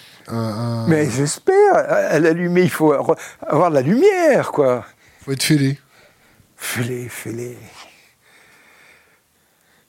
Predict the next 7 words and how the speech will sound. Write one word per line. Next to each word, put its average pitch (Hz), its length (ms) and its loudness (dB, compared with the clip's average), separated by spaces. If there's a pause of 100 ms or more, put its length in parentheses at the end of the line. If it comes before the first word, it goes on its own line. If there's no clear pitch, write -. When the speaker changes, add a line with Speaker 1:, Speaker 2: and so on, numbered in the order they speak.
(540)
Speaker 2:
Non, 226 200 2
mais 220 160 2
passionné. 247 840 2 (680)
Vous 208 80 -6
savez, 254 240 2
moi, 226 160 2
je, 180 80 -8